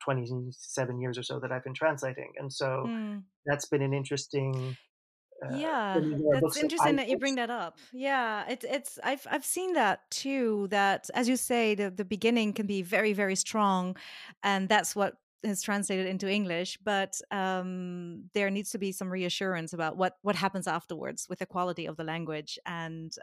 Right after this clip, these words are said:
Speaker 2: um, so we, I've, I've worked with both sample translations of just, like, the first couple of chapters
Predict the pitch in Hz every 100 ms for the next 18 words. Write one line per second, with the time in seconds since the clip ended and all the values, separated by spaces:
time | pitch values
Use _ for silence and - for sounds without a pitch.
0 | 185 170 160 156 156 - - 196 180 -
1 | 202 202 - - - 233 220 - 226 233
2 | 208 226 247 - 208 196 180 - 196 202
3 | 196 185 185 190 190 180 185 180 185 -
4 | 170 - 190 - 160 180 - 180 - 196
5 | - 214 - 240 - 254 254